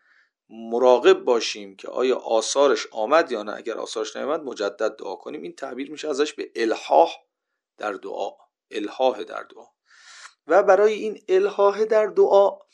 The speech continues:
روش‌های گوناگونی است. یکی از روش‌ها تغییر دادن روش توسله. خود این الحاح در دعا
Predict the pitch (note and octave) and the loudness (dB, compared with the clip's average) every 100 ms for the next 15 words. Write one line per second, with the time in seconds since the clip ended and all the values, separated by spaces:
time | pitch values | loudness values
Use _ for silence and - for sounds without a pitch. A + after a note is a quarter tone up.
0 | _ _ A#2 B2+ C3 C3 - F3 G#3+ F3+ | _ _ 2 4 6 2 2 2 2 2
1 | D3 C#3+ C#3 C3+ F#3+ A3 A3+ - D#3+ B3+ | -2 2 0 0 -6 -6 -8 -10 -6 -6
2 | C4 A#3 F3 D3 D3+ C#3 C#3 - G3 A#3+ | -6 -2 -2 0 0 0 -4 -2 0 0
3 | A#3+ _ _ _ _ - - C#3 D3+ B2+ | -2 _ _ _ _ -20 0 4 4 2
4 | C#3+ D#3 D#3 C#3+ B2 D3 D3+ D3+ A#3 E3+ | -6 -2 -2 -2 0 6 6 6 4 4
5 | B2 A2+ A2 - G2 G2 F2+ - - - | 2 2 -2 -6 -10 -10 -10 -10 -14 -18
6 | - _ _ _ _ _ C3+ C#3+ - D#3 | -20 _ _ _ _ _ -2 0 0 -8
7 | C3+ _ A#2 A2+ G#2+ A2 A2 G#2+ A#2 A2+ | -14 _ -6 -6 -4 0 0 0 0 0
8 | G#2+ A2+ C#3+ D#3 | 0 -6 2 4